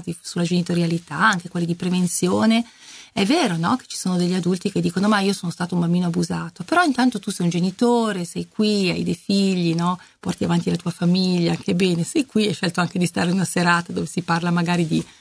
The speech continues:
genitorialità, di ansia, di social, di questo, di quest'altro. E quindi questo è. E <clears throat> questa cosa in cui crediamo è la speranza,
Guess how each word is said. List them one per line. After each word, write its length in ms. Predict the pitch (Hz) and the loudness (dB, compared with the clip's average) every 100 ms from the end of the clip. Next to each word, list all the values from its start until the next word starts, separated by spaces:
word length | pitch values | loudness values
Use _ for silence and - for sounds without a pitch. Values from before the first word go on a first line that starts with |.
| _ | _
genitorialità, 960 | - 170 170 170 175 170 - 208 214 202 | 0 0 2 0 2 0 2 2 2 0
di 180 | 170 170 | -2 0
ansia, 420 | 170 196 196 185 | 0 0 -2 -2
di 100 | 165 | -2
social, 540 | - 175 185 - 214 170 | 0 0 0 -2 -2 -2
di 100 | 170 | -2
questo, 340 | 185 175 190 | -2 0 0
di 100 | 170 | 0
quest'altro. 560 | 170 - - 160 - 185 - - - - | -2 -4 -6 -8 -10 -14 -14 -14 -12 -4
E 100 | 202 | 0
quindi 300 | 214 196 180 | 2 2 2
questo 400 | 185 175 - 185 | 0 -2 -2 -2
è. 160 | 165 175 _ _ _ _ _ _ _ - - - - - - | -2 -8 _ _ _ _ _ _ _ -14 -14 -20 -20 -20 -6
E 600 | - 214 208 185 170 170 - | 0 2 2 2 2 0 0
<clears throat> 300 | - 196 - | 0 0 0
questa 380 | - 269 - 247 | 2 2 2 0
cosa 640 | - 226 226 233 302 349 - - | 2 0 0 0 0 -2 -6 -8
in 140 | 196 | -8
cui 260 | - 214 202 | -2 0 0
crediamo 800 | - 190 190 170 165 190 254 - | -2 0 2 2 2 0 0 -2
è 340 | - 170 190 214 | -2 0 0 0
la 140 | 170 156 | -4 -4
speranza, 800 | - 175 160 156 160 160 156 | -2 0 0 -2 -4 -4 -6